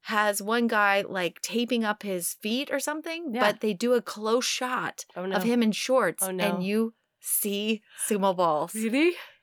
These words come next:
Speaker 1: Yes, little bald ball. <laughs>
Speaker 2: Oh, <laughs> the poor guy.
Speaker 1: N-, I was just like,
Speaker 2: Those
Speaker 1: did
Speaker 2: athletic shorts.
Speaker 1: It was the athletic shorts,
Speaker 2: It's
Speaker 1: and, and he
Speaker 2: always the
Speaker 1: doesn't
Speaker 2: athletic shorts.
Speaker 1: I know, and I was like, "Did editing not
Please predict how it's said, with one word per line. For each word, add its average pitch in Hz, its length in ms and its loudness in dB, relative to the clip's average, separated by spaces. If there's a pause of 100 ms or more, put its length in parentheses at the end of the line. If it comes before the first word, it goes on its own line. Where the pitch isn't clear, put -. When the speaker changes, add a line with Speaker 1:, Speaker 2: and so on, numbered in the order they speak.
Speaker 1:
Yes, 196 360 -2
little 233 200 2
bald 226 300 2
ball. 175 500 2
<laughs> - 80 -10 (440)
Speaker 2:
Oh, 196 360 0 (440)
<laughs> - 440 -20
the 240 80 -12 (100)
poor 226 140 -4 (100)
guy. 180 520 -6 (480)
Speaker 1:
N-, 262 120 -2 (100)
I 269 120 2
was 285 160 -2
just 285 200 -2
like, 233 280 -2
Speaker 2:
Those 233 180 4
Speaker 1:
did 247 80 6
Speaker 2:
athletic 214 420 0
shorts. - 560 -6
Speaker 1:
It 240 100 -4
was 254 100 0
the 247 100 2
athletic 285 400 0
shorts, 226 200 0
Speaker 2:
It's - 40 -4
Speaker 1:
and, 220 140 0
and 226 100 4
he - 40 4
Speaker 2:
always 254 160 4
the 262 60 4
Speaker 1:
doesn't 247 160 4
Speaker 2:
athletic 233 280 -2
shorts. 175 320 -4
Speaker 1:
I 277 100 0
know, 330 280 2
and 247 140 0
I 240 60 0
was 247 140 -6
like, 220 340 -6
"Did 247 240 -2 (160)
editing 311 520 -6
not 277 420 0